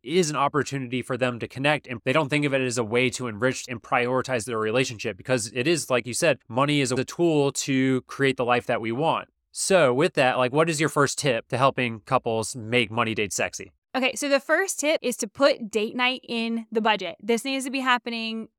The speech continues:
Speaker 2: anyways, but it makes it really exciting to look at the budget and say, "Okay, this is how much money we get to spend over the next month for date night."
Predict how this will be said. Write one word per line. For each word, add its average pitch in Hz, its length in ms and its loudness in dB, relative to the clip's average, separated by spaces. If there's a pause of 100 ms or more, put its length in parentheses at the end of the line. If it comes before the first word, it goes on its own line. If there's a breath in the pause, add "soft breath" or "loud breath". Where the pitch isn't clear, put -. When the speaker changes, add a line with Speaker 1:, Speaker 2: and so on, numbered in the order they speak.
(180)
Speaker 2:
anyways, 269 580 0 (320 soft breath)
but 294 260 4
it 269 140 0
makes 240 340 -2
it 277 120 -6
really 254 240 -2
exciting 226 420 -4
to 220 400 -6
look 202 220 -6
at 240 80 -6
the 262 80 -2
budget 262 420 0 (300)
and 233 180 -2
say, 233 260 0
"Okay, 320 300 -2
this 233 180 -4
is 285 120 -8
how 262 160 -4
much 254 200 -6
money 247 440 -2
we 233 100 0
get 226 140 2
to 302 80 -4
spend 240 480 -2
over 208 200 -2
the 220 100 -4
next 220 220 -4
month 208 480 -4
for 214 520 -2 (120)
date 277 240 0
night." 208 300 -4